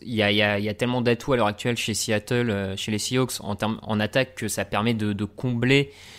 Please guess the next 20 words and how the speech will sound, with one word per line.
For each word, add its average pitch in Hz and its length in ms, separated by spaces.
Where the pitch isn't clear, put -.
Mais 104 80
comme 131 140
tu 156 140
dis, 123 320
euh, 101 180
quand, 110 300
quand 117 140
le 113 100
jeu 135 160
va 123 140
devenir 110 320
un 110 80
peu 120 100
plus 120 200
rugueux 120 380
en 117 140
play-off 120 400
en 110 80
janvier, 120 580
euh, 98 680